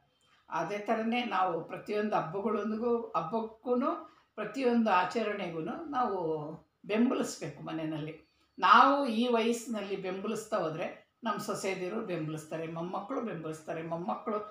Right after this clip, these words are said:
ಹೆಣ್ಮಕ್ಳನ್ನು ಬೆಂಬಲಿಸ್ತಾರೆ. ಅವ್ರು ಹೋದ ಮನೆಯಲ್ಲೂ ಆಚರಿಸಣೆ ಮಾಡಿ, ಅದನ್ನು ಕೂಡ ಆಚರಿಸಣೆ ಮಾಡಿ, ಅವರು ಕೂಡ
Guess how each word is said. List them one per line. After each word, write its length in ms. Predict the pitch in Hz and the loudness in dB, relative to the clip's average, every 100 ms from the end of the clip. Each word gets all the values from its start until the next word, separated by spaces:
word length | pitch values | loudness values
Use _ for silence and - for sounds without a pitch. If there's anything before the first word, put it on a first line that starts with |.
| - _ - | -16 _ -6
ಹೆಣ್ಮಕ್ಳನ್ನು 680 | 214 226 233 240 254 285 277 | 2 4 4 2 0 0 2
ಬೆಂಬಲಿಸ್ತಾರೆ. 680 | 196 180 165 - 170 160 - _ - | 0 0 -4 -6 -8 -8 -12 _ 4
ಅವ್ರು 240 | 226 233 | 6 8
ಹೋದ 180 | 208 240 | 8 8
ಮನೆಯಲ್ಲೂ 560 | 240 247 254 247 247 269 | 8 4 0 0 0 2
ಆಚರಿಸಣೆ 840 | 233 - 214 - 220 190 190 190 170 | 0 0 -4 -6 -8 -6 -4 -4 -4
ಮಾಡಿ, 400 | 170 165 165 175 | -2 0 -2 -2
ಅದನ್ನು 440 | 170 175 240 277 269 | -2 -2 -2 -2 -2
ಕೂಡ 140 | 196 294 - - _ - | -2 -2 -4 -12 _ -8
ಆಚರಿಸಣೆ 760 | - - 190 165 175 170 160 156 | -6 -4 -4 -4 -4 -2 -2 -2
ಮಾಡಿ, 380 | 165 160 160 | -4 -4 -4
ಅವರು 380 | 156 151 165 240 | -2 -2 -2 -4
ಕೂಡ 180 | - | -4